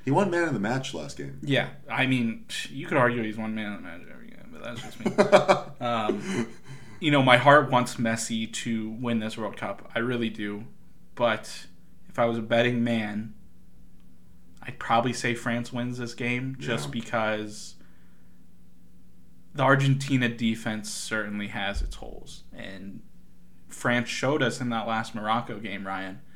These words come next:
Speaker 2: that they are willing to, you know, sit back, soak up pressure, and just hit you on the counterattack with a one-man Mbappe.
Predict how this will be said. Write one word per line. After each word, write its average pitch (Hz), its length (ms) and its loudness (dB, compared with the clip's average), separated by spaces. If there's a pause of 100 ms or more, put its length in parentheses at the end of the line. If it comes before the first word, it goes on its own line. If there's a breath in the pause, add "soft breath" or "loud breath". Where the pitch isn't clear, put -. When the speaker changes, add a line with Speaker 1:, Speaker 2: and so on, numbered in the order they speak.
(340 soft breath)
Speaker 2:
that 107 180 -6
they 110 160 0
are 107 180 2
willing 110 480 -2
to, - 180 -8
you 110 80 -2
know, 101 140 -4
sit 117 340 -4
back, 107 380 2
soak - 280 -4
up 107 160 -4
pressure, 110 480 -2
and 113 140 -8
just 104 180 -8
hit - 200 -4
you 120 60 -2
on 110 100 -2
the 104 80 -4
counterattack 104 680 -2
with 107 120 -8
a 101 40 -4
one-man 104 480 -2 (140)
Mbappe. 95 380 -6